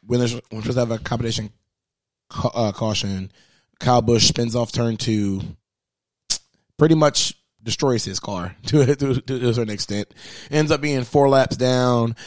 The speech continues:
and from there, the spins just keep on, keep on happening.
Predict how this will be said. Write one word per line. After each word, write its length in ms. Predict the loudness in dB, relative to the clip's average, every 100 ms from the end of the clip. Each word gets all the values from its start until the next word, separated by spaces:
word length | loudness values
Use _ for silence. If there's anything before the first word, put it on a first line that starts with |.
| -20 -6
and 400 | 0 2 2 2
from 300 | 4 2 2
there, 300 | 2 4 2
the 120 | 0
spins 760 | -2 0 2 4 2 0 -2 -6
just 360 | -10 -8 -10 -4
keep 640 | 2 6 6 6 2 -4
on, 320 | -8 -10 -14
keep 580 | -6 0 2 2 0 -6
on 160 | -12
happening. 720 | -14 -10 -6 -4 -6 -10 -12